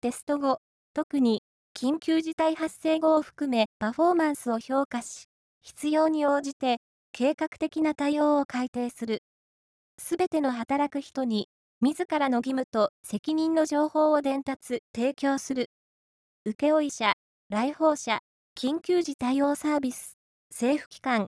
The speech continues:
必要に応じて、地域社会に対し、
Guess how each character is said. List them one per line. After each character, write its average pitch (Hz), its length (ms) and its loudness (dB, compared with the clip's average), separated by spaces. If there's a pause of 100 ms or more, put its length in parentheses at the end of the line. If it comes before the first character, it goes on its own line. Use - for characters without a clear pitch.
(260)
必 - 280 -8
要 320 180 4
に 311 180 2
応 285 140 2
じ 285 140 -6
て、 - 240 -2 (360)
地 269 180 -2
域 - 140 -6
社 359 160 -4
会 311 220 0
に 254 120 0
対 262 260 -4
し、 - 240 -14